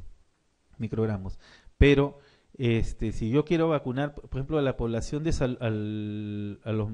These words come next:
a, si yo quiero evaluar, por ejemplo, población médica o por, por, por ejemplo, personas con riesgo ocupacional,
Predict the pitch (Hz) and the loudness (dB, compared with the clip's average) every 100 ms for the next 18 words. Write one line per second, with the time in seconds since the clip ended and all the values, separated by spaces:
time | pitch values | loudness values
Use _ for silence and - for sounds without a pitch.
0 | 101 107 101 101 101 104 - - - 135 | -6 -2 0 0 0 -2 -4 -8 -4 -2
1 | 151 170 139 131 143 127 139 143 139 113 | 0 0 2 0 0 -4 -4 -4 -2 -2
2 | 104 - 131 127 135 139 139 131 117 113 | -2 -2 -2 0 0 2 2 0 0 -4
3 | 104 107 107 110 - - - - 131 139 | -4 -6 -6 -4 -2 0 2 2 2 2
4 | 131 135 135 117 107 135 131 117 117 117 | 2 2 -2 0 -2 0 -2 0 0 2
5 | 131 151 | 0 -2